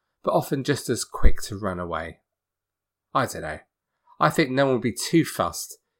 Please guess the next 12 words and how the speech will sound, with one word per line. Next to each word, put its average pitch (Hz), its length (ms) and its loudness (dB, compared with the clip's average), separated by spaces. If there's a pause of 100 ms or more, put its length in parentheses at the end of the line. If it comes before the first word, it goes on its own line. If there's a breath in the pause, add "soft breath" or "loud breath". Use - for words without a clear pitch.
if - 160 -6
the 131 80 -6
key 175 360 0
to 127 160 -6
his 101 300 -6
cell 113 440 0 (280)
slipped - 360 -2
down 123 160 2
a 104 80 -2
drain 107 340 2
one 98 220 0
day 98 360 -2